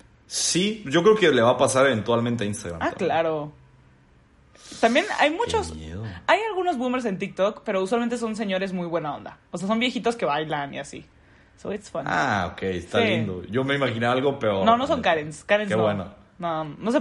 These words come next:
Speaker 2: no
Speaker 1: Ah,
Speaker 2: pueden,
Speaker 1: ok,
Speaker 2: güey.
Speaker 1: qué
Speaker 2: O sea,
Speaker 1: bueno.
Speaker 2: la mayoría de TikTok es generación Z. Todo el mundo estaría como, "Cállate",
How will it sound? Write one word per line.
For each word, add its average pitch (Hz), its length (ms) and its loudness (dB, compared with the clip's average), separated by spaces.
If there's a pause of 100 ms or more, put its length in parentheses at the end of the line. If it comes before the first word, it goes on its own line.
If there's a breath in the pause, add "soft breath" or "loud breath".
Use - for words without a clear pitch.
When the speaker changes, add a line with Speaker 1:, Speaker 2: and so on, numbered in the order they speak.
(120)
Speaker 2:
no 208 180 4
Speaker 1:
Ah, 254 60 0
Speaker 2:
pueden, 240 280 4
Speaker 1:
ok, 156 40 -10
Speaker 2:
güey. 156 140 -2
Speaker 1:
qué 175 60 -2
Speaker 2:
O - 20 -4
sea, 175 200 4
Speaker 1:
bueno. 160 120 -2
Speaker 2:
la 175 80 -4
mayoría 180 340 -2
de 208 60 -2
TikTok 196 340 -8
es 190 80 -8
generación 156 400 -6
Z. 165 240 -4
Todo 160 120 -8
el - 20 -6
mundo 165 140 -8
estaría 151 220 -6
como, 143 260 -10 (340 loud breath)
"Cállate", 311 420 0